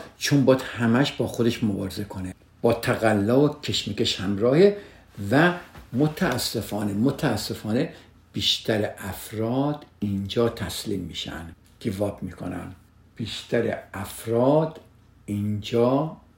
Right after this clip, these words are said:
متاسفانه تسلیم می‌شن و برمیگردن به اون ناجی بودن خودشون. حالا می‌گم در پرانتز دوباره می‌گم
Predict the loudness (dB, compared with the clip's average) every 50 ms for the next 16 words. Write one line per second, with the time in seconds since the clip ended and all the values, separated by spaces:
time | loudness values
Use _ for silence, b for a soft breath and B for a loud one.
0 | -10 -6 -2 2 4 4 4 2 0 -2 -2 -2 -2 -2 -2 -2 -2 0 4 4
1 | 4 4 4 4 4 6 6 8 8 8 6 6 4 0 -4 -8 -16 _ _ _
2 | _ _ _ -8 -2 0 0 0 0 0 0 0 2 2 0 0 -2 -4 -4 -4
3 | -4 -6 -8 -10 -14 _ _ _ _ _ _ _ -6 -4 -4 -2 2 2 4 6
4 | 6 6 6 6 6 6 6 6 6 4 2 2 0 -4 -10 -20 -20 -20 _ -4
5 | -2 -2 -2 -2 -4 -10 -20 -20 -6 _ 4 6 8 8 6 4 0 -4 -12 _
6 | _ _ _ _ _ _ 0 0 2 2 2 2 0 0 0 2 2 2 4 4
7 | 4 4 2 2 0 -2 -2 -2 -2 -4 -6 -8 -8 b b b b b b b
8 | b b _ 0 4 8 10 10 10 8 B B B B B B _ _ _ 0
9 | 4 6 8 8 8 8 6 6 4 2 2 2 4 4 2 4 4 4 4 4
10 | 4 2 2 2 2 2 2 2